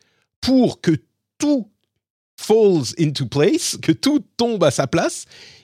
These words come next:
et qu'on ait des assistants intelligents qui réalisent la promesse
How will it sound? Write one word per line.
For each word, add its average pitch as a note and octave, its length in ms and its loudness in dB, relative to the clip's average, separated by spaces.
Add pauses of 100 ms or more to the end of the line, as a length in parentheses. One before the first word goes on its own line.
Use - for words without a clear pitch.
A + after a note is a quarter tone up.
et G3+ 100 0
qu'on D#3 460 2
ait G#3+ 200 2 (440)
des A#2 480 0 (240)
assistants E3+ 680 -4
intelligents A#2 640 -4 (540)
qui D3 360 -8
réalisent F#3 600 0
la C3 140 2
promesse C3+ 640 -2